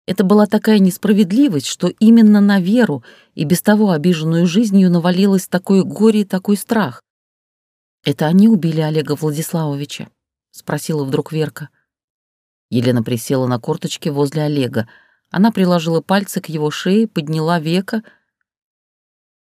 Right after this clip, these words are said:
«Пока он жив», — сказала Елена. «Пока». «Их в тюрьму посадить мало», —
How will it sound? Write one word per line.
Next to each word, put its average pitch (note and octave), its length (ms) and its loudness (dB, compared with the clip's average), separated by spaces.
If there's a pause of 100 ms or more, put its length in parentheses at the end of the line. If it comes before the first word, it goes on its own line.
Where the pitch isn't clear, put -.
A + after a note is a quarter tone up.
(100)
«Пока D#3+ 300 -6
он F3+ 160 0
жив», — E3 420 -8 (260)
сказала D#3 440 -6
Елена. D#3 480 -6 (420)
«Пока». D#3 520 -10 (1120)
«Их F3+ 220 0
в - 120 -16
тюрьму F#3 380 4
посадить D#3 540 -6
мало», — D#3 440 0